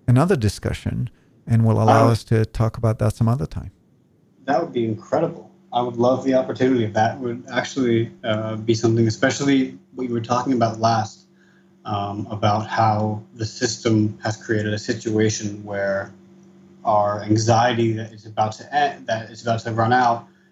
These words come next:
Speaker 2: creates a situation where we smoke more instead of less. And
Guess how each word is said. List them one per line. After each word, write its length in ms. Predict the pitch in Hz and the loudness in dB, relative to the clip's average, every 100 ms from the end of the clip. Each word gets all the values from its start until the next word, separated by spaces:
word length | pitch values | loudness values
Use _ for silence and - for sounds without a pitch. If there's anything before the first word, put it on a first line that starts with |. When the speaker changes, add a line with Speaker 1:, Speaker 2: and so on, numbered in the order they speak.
| _ | _
Speaker 2:
creates 320 | - 117 110 | -2 -2 -2
a 40 | - | -10
situation 420 | - 117 113 117 | -2 0 0 -2
where 100 | 110 | -2
we 60 | 107 | -4
smoke 400 | - 120 113 123 | -2 -2 -2 0
more 300 | 123 123 120 | 2 2 0
instead 280 | 110 - | -4 -14
of 160 | 107 104 | -20 -6
less. 440 | 117 113 - - - _ _ _ _ _ _ - | -4 -2 -6 -20 -20 _ _ _ _ _ _ 0
And 360 | 113 110 107 | 2 2 -4